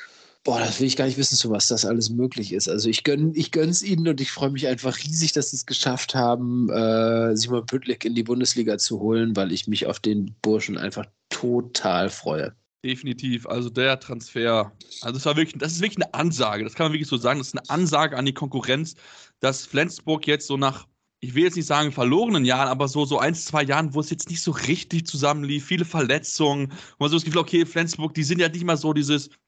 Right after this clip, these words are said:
Speaker 2: dieses Team, was sie in der Meisterschaft waren, wo sie wirklich überragend gespielt haben, überhaupt nicht aufzuhalten gewesen sind.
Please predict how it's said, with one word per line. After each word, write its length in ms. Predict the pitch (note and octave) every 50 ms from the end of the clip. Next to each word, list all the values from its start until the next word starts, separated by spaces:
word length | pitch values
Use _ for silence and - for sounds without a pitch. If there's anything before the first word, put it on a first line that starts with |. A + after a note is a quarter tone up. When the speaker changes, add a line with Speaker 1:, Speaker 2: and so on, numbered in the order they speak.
| - - -
Speaker 2:
dieses 300 | B2+ C#3+ D3+ D3 C#3 -
Team, 180 | - F3+ E3+
was 120 | D3+ C#3+ -
sie 80 | D#3
in 60 | C#3+
der 40 | C#3
Meisterschaft 500 | C3 C3+ D#3+ E3 D#3+ C#3+ E3 - A2 -
waren, 220 | - A2 A2+ A2+ A2
wo 100 | A#2 C3
sie 200 | B2 B2+ B2 C3
wirklich 240 | D#3 C#3+ - - -
überragend 580 | - C#3 D3+ C3+ C3+ A#2+ A#2 C3 D3 E3 D3+
gespielt 380 | - C3 - - - D3+ D3+ C3+
haben, 140 | D3+ C#3+ C#3
überhaupt 340 | C3 B2 C#3 D#3 F3 - -
nicht 140 | D3 -
aufzuhalten 500 | C#3+ E3+ E3 - - C#3+ C#3 C#3+ C#3+ D3
gewesen 380 | C#3+ C3+ B2 C#3+ D3 C#3 C#3 D3
sind. 260 | B2+ C#3 C#3 C3+ C3+